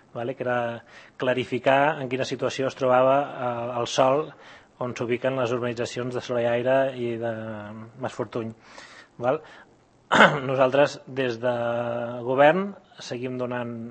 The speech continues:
eh, costat, diguéssim, al-, als veïns d'aquests dos barris, tot i que entenem que el recorregut que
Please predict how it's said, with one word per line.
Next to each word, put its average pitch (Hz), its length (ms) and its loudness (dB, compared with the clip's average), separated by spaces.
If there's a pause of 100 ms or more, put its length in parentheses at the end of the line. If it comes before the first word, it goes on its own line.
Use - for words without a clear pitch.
(140)
eh, 117 640 -12
costat, 135 480 2 (160)
diguéssim, 127 400 -6
al-, 127 240 -4
als 117 160 -6
veïns 131 400 -6 (400)
d'aquests 117 400 -4
dos 113 160 -6
barris, 156 480 2 (560)
tot 127 140 -4
i 123 80 -6
que 127 140 -2 (260)
entenem 127 580 -4
que 131 120 -2 (340)
el 117 80 -6
recorregut 123 720 -4
que 127 100 -2